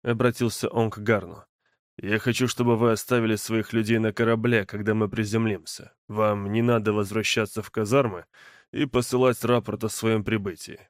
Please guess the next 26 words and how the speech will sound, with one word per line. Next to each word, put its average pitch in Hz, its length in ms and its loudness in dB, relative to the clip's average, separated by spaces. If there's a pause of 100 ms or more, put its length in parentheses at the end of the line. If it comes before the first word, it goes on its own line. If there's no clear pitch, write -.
(140)
Подождите 113 600 2
в - 80 -14
корабле, 110 460 2
пока 107 240 -2
я 110 160 2
вас 107 240 -2
не 107 80 -2
позову. 101 540 -2 (260)
Подождите 123 600 2
в - 100 -10
корабле, 127 440 4
пока 113 300 0
я 117 240 4
вас 110 300 -2
не 110 120 0
позову». 101 580 -2 (520)
Гарн 117 480 2
стоял 117 460 2
неподвижно, 113 640 0
долгое 120 380 2
время 135 320 0
не 120 100 2
произнося 117 540 0
ни 120 120 0
слова. 90 460 -4 (1000)
«Это 131 460 2